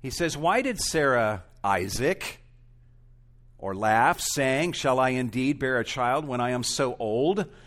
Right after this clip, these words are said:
Is anything too difficult for the Lord? At the appointed time, I will return to you at this time next year, and Sarah will have a son.'" Well, Sarah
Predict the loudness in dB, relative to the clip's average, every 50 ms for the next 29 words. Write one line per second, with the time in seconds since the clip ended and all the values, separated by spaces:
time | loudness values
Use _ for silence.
0 | -20 -20 -20 -10 -6 -4 -2 0 0 2 2 0 2 0 0 0 0 -2 -2 -2
1 | 0 2 0 0 0 -2 -6 -4 -2 -4 -4 -4 -4 -6 -6 -4 -4 -4 -2 -2
2 | -2 0 0 0 0 0 -2 -6 -12 -18 -20 -20 -20 -20 -20 -4 -2 -2 0 2
3 | 0 0 0 0 0 0 0 2 0 -2 -2 -2 -2 0 2 2 0 0 0 0
4 | 0 2 2 2 0 0 -4 -4 -4 -2 0 0 0 -2 -2 -4 -6 -4 -2 0
5 | 0 0 0 0 -2 -4 -6 -4 -2 -2 -2 -2 -6 -10 -12 -4 -2 0 0 0
6 | 0 0 0 0 0 -2 -2 -4 -8 -8 -6 -6 -2 0 0 2 2 2 2 0
7 | -2 -6 -16 -20 -20 -20 -6 -2 -2 0 0 0 -2 -2 -2 0 2 4 4 6
8 | 6 6 6 4 2 -4 -6 -2 2 4 6 6 6 4 4 0 -6 -10 -6 0
9 | 2 4 4 6 4 2 2 0 -6 -6 -6 -6 -6 -4 -2 0 0 0 0 -2
10 | -4 -8 -10 -14 -18 -20 -20 -20 -20 -20 -20 -20 -20 -20 -20 -20 -20 -20 -20 -20
11 | -20 -20 -20 -20 -20 -20 -20 -20 -20 -20 -20 -20 -16 -12 -8 -6 0 2 4 4
12 | 6 4 4 4 4 2 0 -2